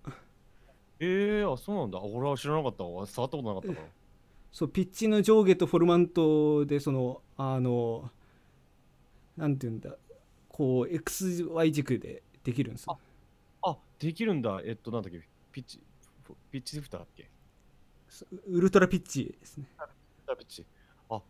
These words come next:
Speaker 2: そうなんだ。あ、ごめんなさいね、皆さんね。
Speaker 1: <laughs> そうです。まあ、これ以外にも、あの、他にもいろいろソフトはあって、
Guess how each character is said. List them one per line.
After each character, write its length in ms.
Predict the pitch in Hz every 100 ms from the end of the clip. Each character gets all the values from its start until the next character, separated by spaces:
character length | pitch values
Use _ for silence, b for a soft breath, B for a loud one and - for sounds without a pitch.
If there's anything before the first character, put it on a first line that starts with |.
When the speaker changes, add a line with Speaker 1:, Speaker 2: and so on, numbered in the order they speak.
| _
Speaker 2:
そ 460 | - - 220 262 175
う 20 |
な 140 | 120
ん 100 | 107
だ。 180 | 95 82 -
あ、 80 |
ご 100 | 127
め 80 | 139
ん 20 |
な 80 | 165
さ 100 | 165
い 20 |
ね、 80 | 117
皆 140 | 101 104
さ 100 | 85
ん 40 |
ね。 80 | 92
Speaker 1:
<laughs> 280 | 165 123 123
そ 200 | - 151
う 1040 | 165 - - - - - - - _ -
で 80 | 175
す。 60 | 131
ま 100 | 147
あ、 40 |
こ 140 | 175
れ 220 | 214 247 226
以 160 | 247
外 180 | 226 196
に 80 | 175
も、 360 | 151 139 117
あ 40 | 120
の、 180 | 123 120
他 360 | 151 151 170
に 120 | 170 160
も 100 | 135
い 80 |
ろ 140 | 143 147
い 40 |
ろ 320 | 143 135 131
ソ 160 | 139 151
フ 100 | 139
ト 200 | - 147
は 160 | 135 135
あ 40 |
っ 40 |
て、 420 | 135 - - -